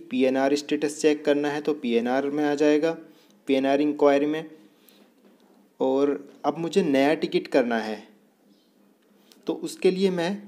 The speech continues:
क्लिक करूँगा प्लान माई जर्नी। प्लान माई जर्नी पर क्लिक करने के बाद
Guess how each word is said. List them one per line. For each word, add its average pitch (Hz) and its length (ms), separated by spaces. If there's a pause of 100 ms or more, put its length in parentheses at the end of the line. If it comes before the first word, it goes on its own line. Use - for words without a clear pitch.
(120)
क्लिक 156 300
करूँगा 123 380 (680)
प्लान 147 340
माई 139 360 (220)
जर्नी। 113 480 (1500)
प्लान 143 260
माई 175 220
जर्नी 143 340
पर 185 200
क्लिक 151 300
करने 147 240
के 151 140
बाद 131 340